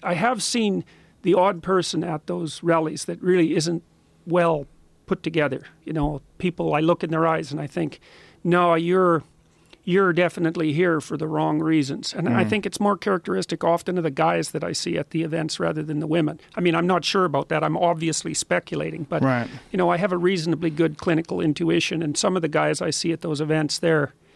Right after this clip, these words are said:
Speaker 1: I don't know what their story is, man. I don't know what they're up to. I guess they're, what are they trying to do? Be allies of the women for their own nefarious purposes? I mean, that's what it looks like to me. You know,
Speaker 2: Well, there's certainly an issue with that. There's,
Speaker 1: Yeah.
Speaker 2: it's a,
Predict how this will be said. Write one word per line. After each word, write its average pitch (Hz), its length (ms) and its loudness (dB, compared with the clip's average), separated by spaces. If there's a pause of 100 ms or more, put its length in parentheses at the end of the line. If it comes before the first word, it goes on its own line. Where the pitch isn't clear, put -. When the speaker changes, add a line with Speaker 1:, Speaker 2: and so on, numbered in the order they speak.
(160)
Speaker 1:
I 180 120 2
don't 208 80 2
know 175 80 2
what 147 320 -2
their 160 260 0
story 143 480 -2
is, 147 180 -6
man. 143 240 -4
I 151 80 0
don't 165 120 2
know 160 80 0
what 160 220 0
they're 156 200 0
up - 200 -4
to. 170 280 -10
I 160 220 2
guess 160 280 0
they're, 165 300 2 (440)
what 208 160 2
are 185 40 2
they 170 140 0
trying 170 280 0
to 160 60 -4
do? 156 200 2
Be 160 280 0
allies 175 540 2
of 170 180 0
the 165 80 0
women 202 440 2 (300)
for - 120 0
their 180 200 4
own 180 200 4
nefarious 185 560 2
purposes? 190 720 -2
I 185 60 -2
mean, 170 160 2
that's 175 260 0
what 165 80 -2
it 180 80 -4
looks 160 220 -2
like 170 200 -4
to - 80 -4
me. 156 340 -2 (200)
You 170 80 -2
know, 151 300 -4
Speaker 2:
Well, 135 120 0
there's 135 160 2
certainly 127 400 0
an 107 80 -2
issue - 240 -6
with - 140 -12
that. 87 320 -8
There's, - 180 0
Speaker 1:
Yeah. 156 340 4
Speaker 2:
it's - 220 -2
a, 123 80 2